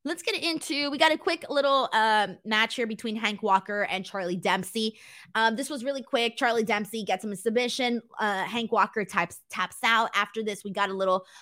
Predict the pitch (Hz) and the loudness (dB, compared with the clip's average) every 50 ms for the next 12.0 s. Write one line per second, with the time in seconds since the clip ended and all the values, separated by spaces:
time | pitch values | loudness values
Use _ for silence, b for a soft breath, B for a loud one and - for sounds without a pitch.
0 | B B _ - 202 196 190 185 185 185 - 311 294 285 269 233 - 240 233 226 | B B _ 0 0 2 2 2 0 0 0 2 2 2 2 2 2 2 2 2
1 | - - 240 226 202 160 - 226 220 - - 208 214 214 196 202 214 196 190 185 | -2 -4 -4 -4 -4 -2 0 -2 -2 0 -2 -2 0 0 0 0 -2 -2 -2 -4
2 | 175 185 196 190 185 - 180 165 196 185 185 180 185 175 - - - 185 180 180 | -4 -4 -4 -4 -4 -6 -6 -2 0 2 2 2 0 -2 -4 -8 -8 -6 -6 -4
3 | 185 180 - - 202 185 180 180 170 - - - 170 165 - 202 196 226 233 226 | -6 -6 -2 0 2 2 2 0 0 -4 -8 -14 -18 -10 -6 -4 2 4 4 4
4 | 214 220 - 240 214 214 - 214 202 180 185 214 208 185 170 202 196 180 185 190 | 4 2 0 0 0 0 0 0 0 0 0 0 0 0 0 0 0 2 2 2
5 | 190 - 202 180 196 185 185 185 185 185 180 180 180 170 160 180 190 196 175 147 | 0 -2 0 0 2 2 2 0 0 -2 -2 -2 -4 -4 -6 -6 -8 -6 -8 -8
6 | - - - 202 190 202 190 214 190 170 - 175 190 175 170 - - 185 185 196 | -8 -6 -4 -2 -2 -2 0 0 0 0 0 -2 -6 -8 -8 -4 0 2 2 2
7 | - - 196 175 185 175 180 180 175 180 233 233 233 202 240 233 226 B B B | 2 -2 -2 -2 -2 -2 -2 -2 0 2 2 2 4 2 0 -2 -2 B B B
8 | B B B 233 - - - 233 226 220 233 196 226 208 202 202 196 190 190 - | B B B -6 -4 0 0 0 0 0 0 2 2 2 2 2 0 -2 -4 -6
9 | - - - 196 196 175 160 160 - - 254 - - 240 226 220 220 208 - - | -4 -2 0 2 6 6 6 6 4 0 -6 -6 -4 -2 -2 0 0 -2 -2 -2
10 | 185 185 190 - - 208 196 175 185 185 185 165 170 170 - 180 170 165 - - | -2 -2 -2 -4 -4 -4 -2 -2 -2 -2 -2 -4 -6 -6 -8 -10 -10 -10 -8 -6
11 | 165 165 156 170 180 - 175 170 - - 131 135 131 151 156 - - 196 185 | -4 -4 -2 -2 -4 -4 -6 -8 -6 -8 -8 -4 -4 -4 -6 -2 0 0 0